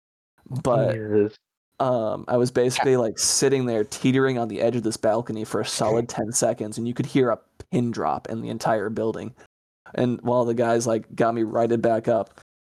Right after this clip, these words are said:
Speaker 1: and then, uh, the <laughs> president of the club just, like, I was like, you could see, like, I just turned around, he was just stark white, and he was like, "What the fuck were you doing?"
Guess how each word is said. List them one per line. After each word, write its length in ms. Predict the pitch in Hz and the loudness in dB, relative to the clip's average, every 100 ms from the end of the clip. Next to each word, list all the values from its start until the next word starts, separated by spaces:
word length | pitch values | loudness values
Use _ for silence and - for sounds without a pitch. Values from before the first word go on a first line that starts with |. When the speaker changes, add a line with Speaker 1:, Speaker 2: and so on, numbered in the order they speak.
| _ - | _ 0
Speaker 1:
and 260 | 127 120 | 0 0
then, 300 | 110 120 113 - | -2 -2 -4 -2
uh, 380 | 127 113 110 101 | 0 2 0 0
the 140 | - | -4
<laughs> 0 | |
president 460 | - 247 - 120 117 | 0 0 0 -2 -2
of 40 | |
the 40 | 113 | -2
club 300 | - 120 113 | 2 0 0
just, 160 | 113 117 | -2 0
like, 280 | 110 - _ _ _ _ _ _ - | -2 -4 _ _ _ _ _ _ -2
I 60 | 131 | 0
was 100 | 117 | 2
like, 260 | 120 110 - | 0 -2 -4
you 140 | 131 | -2
could 140 | 127 135 | 0 0
see, 220 | - 147 | 2 4
like, 120 | 123 | 4
I 40 | 120 | 2
just 160 | 120 | -2
turned 160 | - 143 | -2 0
around, 180 | 127 113 | 0 0
he 120 | 127 | 0
was 80 | 123 | 0
just 420 | 117 - - - _ | -2 -4 -8 -8 _
stark 320 | - 113 113 - | 0 0 0 -4
white, 380 | 113 104 104 - _ _ _ _ - | 0 0 -2 -10 _ _ _ _ -2
and 120 | 123 | 2
he 60 | 123 | 2
was 140 | 117 | 4
like, 400 | 117 107 98 - _ _ _ _ - - | 2 2 0 -4 _ _ _ _ -16 -4
"What 360 | 110 113 160 - _ _ - | 2 2 2 -6 _ _ -10
the 300 | 117 113 92 - - _ _ | -4 -2 -4 -10 -20 _ _
fuck 300 | - 127 - - - | 0 0 -2 -20 -8
were 240 | 127 127 | 0 2
you 280 | 127 113 120 | 2 0 0
doing?" 480 | 117 110 87 95 - | 2 0 0 -6 -8